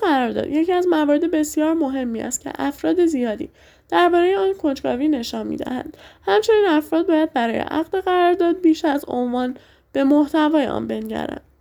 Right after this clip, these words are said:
محتوای یک قرارداد بیانگر اهداف مشترکی است که میان طرفین قرارداد وجود دارد.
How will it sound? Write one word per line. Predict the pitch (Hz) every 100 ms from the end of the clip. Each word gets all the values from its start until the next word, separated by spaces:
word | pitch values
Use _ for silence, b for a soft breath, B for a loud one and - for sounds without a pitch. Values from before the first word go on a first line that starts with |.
| _ B B B B
محتوای | 359 370 381 381 427 403
یک | 311 -
قرارداد | 285 269 254 330 359
بیانگر | 302 254 254 254 262 269
اهداف | 240 254 254 262
مشترکی | 240 240 254 - - 311 359
است | 330 330 320
که | 294
میان | 285 285 330 381
طرفین | 381 339 330 311 302
قرارداد | 302 277 269 262 262 262
وجود | 240 220 -
دارد. | - - -